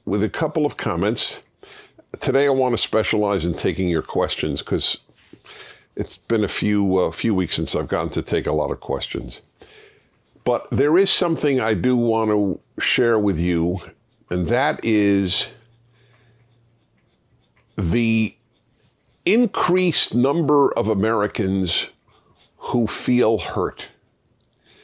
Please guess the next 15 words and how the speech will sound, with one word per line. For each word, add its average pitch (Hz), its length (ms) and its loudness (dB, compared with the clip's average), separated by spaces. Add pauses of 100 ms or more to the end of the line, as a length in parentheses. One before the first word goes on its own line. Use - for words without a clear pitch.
(180)
feel 127 580 0
better, 95 440 0 (100)
offended. - 760 -2 (1800)
The, 120 440 0 (920)
it, 139 200 -2
it, 151 280 0
it, 147 180 2 (600)
we 175 200 2
have 196 200 2
gone 147 380 2
from 127 240 0
a 113 80 2
very 143 360 4
strong 139 600 2
people. 98 580 0